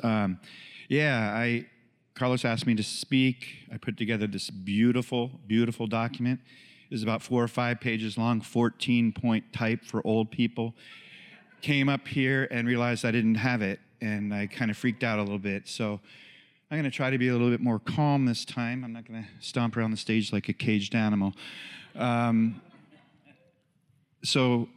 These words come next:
I guess the first thing was why I went.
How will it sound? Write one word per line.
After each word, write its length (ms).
I 80
guess 220
the 60
first 300
thing 340
was 440
why 480
I 100
went. 480